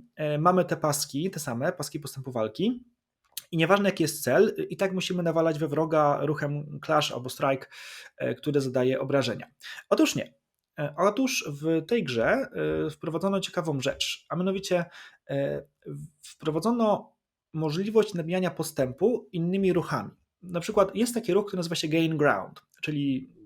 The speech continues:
uzyskaj przewagę. E, jak kojarzycie tą scenę z Gwiezdnych Wojen, I am,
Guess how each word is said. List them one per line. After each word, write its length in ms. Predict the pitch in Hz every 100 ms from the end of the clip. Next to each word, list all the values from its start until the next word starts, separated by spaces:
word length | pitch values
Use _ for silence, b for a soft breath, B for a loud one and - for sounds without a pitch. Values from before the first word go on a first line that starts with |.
| 104
uzyskaj 380 | 127 156 - 110
przewagę. 520 | - 117 175 226 220 220 B B B B _
E, 640 | 143 139 139 135 135 135 139
jak 140 | 143
kojarzycie 340 | 143 139 143
tą 80 | 147
scenę 200 | 147 147
z 60 | 127
Gwiezdnych 300 | 147 139 135
Wojen, 280 | 147 139 131
I 240 | 143 143
am, 140 | 139